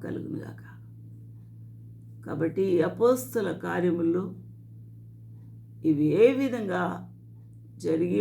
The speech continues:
ఉంటున్నాయి, దానికి సాక్షులు ఎవరు, ప్రభు యొక్క పరిచర్యలో ఉన్న ప్రాముఖ్యమైన ఘటనలను మనము ధ్యానం చేసుకుంటూ ముందుకు వెళ్దాం.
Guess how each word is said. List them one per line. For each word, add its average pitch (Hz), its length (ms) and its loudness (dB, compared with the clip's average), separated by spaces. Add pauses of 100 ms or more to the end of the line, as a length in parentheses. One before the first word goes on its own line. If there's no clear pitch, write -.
ఉంటున్నాయి, 160 440 2 (640)
దానికి 160 300 2 (120)
సాక్షులు 196 540 0
ఎవరు, 156 260 0 (1400)
ప్రభు 165 340 4
యొక్క 147 160 0 (140)
పరిచర్యలో 185 720 2
ఉన్న 147 120 -2 (140)
ప్రాముఖ్యమైన 156 680 2 (160)
ఘటనలను - 640 -2 (960)
మనము 147 280 4 (100)
ధ్యానం 208 420 0
చేసుకుంటూ 151 580 0 (180)
ముందుకు 151 360 2 (180)
వెళ్దాం. - 360 -6